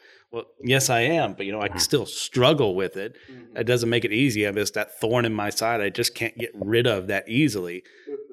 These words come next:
Speaker 1: I, it hurts to do that, but I'm still, I still need to do it. I still desire to get rid of it. But it'd be better if, you know, we could talk about this, you know, emotionally, maturely."
Speaker 2: Mm-hmm.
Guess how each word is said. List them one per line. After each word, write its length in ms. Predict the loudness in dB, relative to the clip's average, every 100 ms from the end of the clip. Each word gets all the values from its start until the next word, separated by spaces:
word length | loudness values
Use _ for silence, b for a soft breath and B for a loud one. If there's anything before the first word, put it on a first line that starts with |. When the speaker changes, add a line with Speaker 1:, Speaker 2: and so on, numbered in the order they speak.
| -6
Speaker 1:
I, 120 | -4
it 160 | 0 2
hurts 360 | 4 4 4 -6
to 120 | 2
do 200 | 4 4
that, 300 | 4 0 -10 b b b b
but 480 | -8 -2 0 0 -4 B B B
I'm 80 | -6
still, 240 | -4 -2 0
I 120 | 2
still 320 | 2 4 4
need 260 | 4 4 4
to 60 | 2
do 140 | 0
it. 20 |
I 60 | 0
still 240 | 0 0
desire 480 | 0 0 2 2 0 -4 -14
to 100 | -6
get 180 | -6
rid 200 | 0 2 2
of 100 | -2
it. 140 | -12 _ b b b b b -20 -20 _ -4
But 100 | -2
it'd 80 | 0
be 80 | 2
better 260 | 2 2
if, 240 | 0 -2 -10
you 80 | -6
know, 180 | -4 -4
we 140 | -4
could 140 | -4 -2
talk 200 | -2 0
about 200 | -4 0
this, 420 | 0 2 -2 -4
you 80 | -12
know, 100 | -12 -12 _
emotionally, 440 | -2 2 2 0 -4
maturely." 600 | -2 2 2 2 -2 -10 _ B B B -14
Speaker 2:
Mm-hmm. 140 | -14